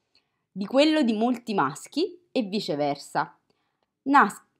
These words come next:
nascano maschi con un temperamento più dolce e sensibile di quello di molte femmine e se non venissero proposti modelli parentali così opposti nei quali identificarsi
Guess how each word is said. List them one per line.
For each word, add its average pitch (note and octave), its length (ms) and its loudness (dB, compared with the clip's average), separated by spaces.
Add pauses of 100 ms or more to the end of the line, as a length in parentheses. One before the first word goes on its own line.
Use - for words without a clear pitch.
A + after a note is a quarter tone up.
(160)
nascano - 1120 -4
maschi C4+ 720 -4
con F#3+ 180 -4
un F#3 160 -6
temperamento F#3 840 -6
più - 280 -16
dolce F3+ 600 -6
e F#3 100 -10
sensibile E3+ 840 -8
di D#3+ 120 -16
quello F#3+ 300 -2
di C#3+ 100 -8
molte D#3 340 -8
femmine F3+ 600 -8 (280)
e A#3+ 120 -6
se C4+ 220 -6
non E3+ 160 -4
venissero F#3+ 540 -2
proposti F3 640 -2
modelli D#3+ 580 -2
parentali D3+ 760 0
così E3+ 340 -2
opposti D3+ 720 -4 (260)
nei F3+ 160 0
quali D#3 440 4
identificarsi D#3+ 1080 -6